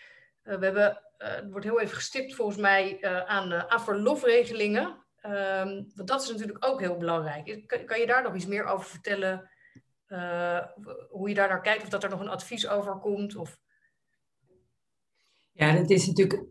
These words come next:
Speaker 2: hè, dit, dit kinderopvang, kindvoorzieningen maakt onderdeel uit van een breder palet aan zaken die moeten gebeuren om ook de arbeidsdeelname,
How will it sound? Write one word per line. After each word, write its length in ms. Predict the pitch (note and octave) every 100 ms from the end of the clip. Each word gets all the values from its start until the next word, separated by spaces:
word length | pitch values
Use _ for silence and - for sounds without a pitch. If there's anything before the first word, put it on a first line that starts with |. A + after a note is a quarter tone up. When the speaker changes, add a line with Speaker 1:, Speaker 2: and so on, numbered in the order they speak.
| - - _ _ - -
Speaker 2:
hè, 180 | G3+
dit, 280 | E3+ F3 - - E3 - _ _ _ _ _ _ E3 E3+
dit 560 | D#3+ F3 C3 - D#3 D#3
kinderopvang, 760 | G3+ F3 F#3 E3+ - F#3 E3+
kindvoorzieningen 920 | F3 E3+ - F3 F3+ F3+ F3 F3+ G3+ - - - _ -
maakt 360 | F3+ D#3+ D#3
onderdeel 520 | - F#3 G3+ F#3 F#3+ -
uit 340 | E3 F3 E3
van 220 | - D3+
een 140 | D3+ C#3+
breder 480 | D#3+ E3+ E3+ E3+
palet 440 | - D#3+ E3+ E3+ -
aan 340 | D#3 D3+ D#3 D#3
zaken 420 | - E3 E3 E3+
die 120 | E3
moeten 220 | D#3 D#3
gebeuren 520 | - D3+ D#3+ E3 D#3+
om 260 | D4+ D#3 D3
ook 180 | D#3 D#3
de 400 | D3 - - - _
arbeidsdeelname, 1300 | - D#3+ D3 D#3+ D#3 D#3+ D#3 D#3+ D#3 D#3 D#3 D#3 D#3